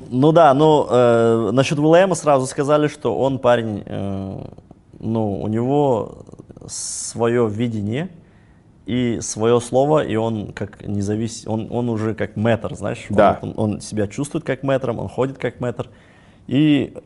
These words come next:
Speaker 1: э, типа, если у него какие-то будут странности, вы не обращайте на это внимания. Это, это
Speaker 2: А были странности?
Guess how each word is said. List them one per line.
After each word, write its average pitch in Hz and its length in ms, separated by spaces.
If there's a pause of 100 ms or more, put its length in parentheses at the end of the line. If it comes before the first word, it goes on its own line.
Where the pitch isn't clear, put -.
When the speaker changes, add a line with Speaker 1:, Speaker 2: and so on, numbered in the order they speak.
(120)
Speaker 1:
э, 64 560
типа, 117 400
если 120 220
у 127 40
него 123 200
какие-то 110 400
будут 104 240
странности, 151 480
вы 110 140
не 110 100
обращайте 104 400
на 101 60
это 98 100
внимания. 98 320
Это, 104 300 (100)
это 101 380 (480)
Speaker 2:
А - 100
были 123 320
странности? 104 580